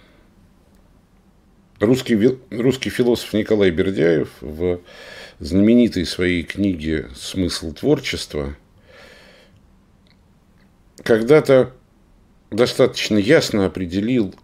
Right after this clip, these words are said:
что же такое смысл человеческой жизни. Это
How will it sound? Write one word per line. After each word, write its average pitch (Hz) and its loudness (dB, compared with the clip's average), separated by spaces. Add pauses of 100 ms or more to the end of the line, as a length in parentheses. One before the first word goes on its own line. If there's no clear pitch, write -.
(120)
что - 0
же 95 -2
такое 101 0
смысл 101 -2
человеческой 92 -4
жизни. 62 -10 (2750)
Это 202 4